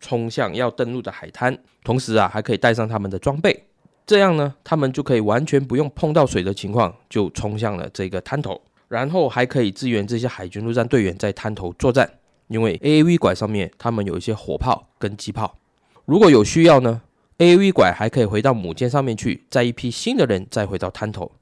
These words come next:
不像以前的登陆艇啊，靠岸以后就没有办法回头咯。除了作战以外，A A V拐到了台风天，还可以用来作为国军提前在浅示的这个低洼地区待命部署。但台风来了，要救灾的话，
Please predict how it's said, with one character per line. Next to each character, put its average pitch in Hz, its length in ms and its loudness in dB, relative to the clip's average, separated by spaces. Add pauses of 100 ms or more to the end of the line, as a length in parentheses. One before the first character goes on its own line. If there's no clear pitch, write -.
(140)
不 - 80 -2
像 127 160 0
以 95 120 -6
前 98 120 -6
的 104 80 -2
登 117 160 0
陆 117 120 0
艇 80 180 -10
啊， - 160 -14 (300)
靠 160 180 4
岸 156 160 4
以 104 80 0
后 117 220 4
就 131 120 -2
没 107 140 -2
有 101 140 -2
办 - 120 0
法 87 140 -8
回 - 180 -12
头 98 160 -2
咯。 139 200 2 (320)
除 180 140 4
了 190 60 8
作 185 140 0
战 180 180 2
以 101 60 0
外 127 380 2 (220)
，A 165 180 6
A 175 40 8
V 170 140 2
拐 98 240 2
到 135 180 0
了 107 140 2
台 - 220 -6
风 139 160 -2
天， 143 260 0 (440)
还 175 220 0
可 202 140 2
以 151 60 4
用 196 100 4
来 160 140 4
作 180 160 2
为 143 160 4
国 120 180 -4
军 151 180 -2
提 120 220 -8
前 123 160 -2
在 135 160 0
浅 98 300 -8
示 - 180 -8
的 113 140 -2
这 107 100 -6
个 110 80 -4
低 143 160 -4
洼 135 140 4
地 123 120 -2
区 120 300 -6 (140)
待 147 160 0
命 135 200 -6
部 120 220 -8
署。 - 220 -20 (260)
但 127 180 2
台 98 140 0
风 113 140 -2
来 104 120 0
了， - 180 -4 (240)
要 156 140 4
救 151 220 2
灾 127 200 0
的 107 100 -4
话， - 320 -4